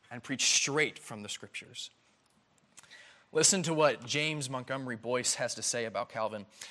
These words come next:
"John Calvin had no weapon but the Bible. From the very first, his emphasis had been on Bible teaching. Calvin preached from the Bible every day, and under the power of that preaching,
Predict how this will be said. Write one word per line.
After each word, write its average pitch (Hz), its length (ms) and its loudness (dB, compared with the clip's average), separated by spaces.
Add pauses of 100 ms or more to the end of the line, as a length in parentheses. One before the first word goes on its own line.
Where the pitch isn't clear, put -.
(640)
"John 240 300 10
Calvin 185 400 10
had 147 380 4
no 156 340 2
weapon 175 420 2
but 151 160 -4
the - 60 -6
Bible. 104 400 -10 (1080)
From 185 140 6
the 190 80 8
very 214 240 12
first, 226 360 10
his 196 120 6
emphasis 214 460 8
had 185 100 2
been 196 160 6
on 180 160 6
Bible 175 320 6
teaching. 170 480 0 (540)
Calvin 196 400 10
preached - 300 2
from 185 100 0
the 180 60 6
Bible 165 400 4
every 180 340 4
day, 135 400 2
and 131 240 -8
under 247 340 6
the 240 120 8
power 196 420 8
of 160 120 0
that 165 220 4
preaching, 117 460 -4